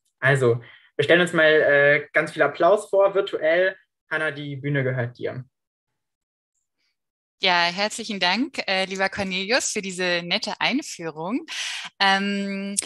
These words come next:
Speaker 2: genau, ich begrüße euch auch alle ganz herzlich und bedanke mich erstmal, ähm, ja,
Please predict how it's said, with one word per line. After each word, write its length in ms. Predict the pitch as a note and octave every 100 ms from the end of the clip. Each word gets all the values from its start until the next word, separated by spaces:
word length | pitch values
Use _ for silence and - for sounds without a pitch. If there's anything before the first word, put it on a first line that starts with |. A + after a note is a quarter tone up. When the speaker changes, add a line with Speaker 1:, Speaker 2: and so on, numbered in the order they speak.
| - -
Speaker 2:
genau, 300 | B3 A#3+ F#3 -
ich 120 | -
begrüße 340 | A3 B3 B3
euch 180 | G3+ G3+
auch 80 | G3+
alle 180 | G#3+ G#3+
ganz 280 | G3+ -
herzlich 400 | G3+ G3 A#3+ A3+
und 100 | A3
bedanke 360 | G3 E3+ F#3 A3+
mich 200 | G#3 -
erstmal, 800 | F#3+ - - F#3 F#3 F3+ F3+ -
ähm, 560 | E3+ F3 F3 F3 F3 F3+
ja, 400 | F#3 E3 D3+ E3+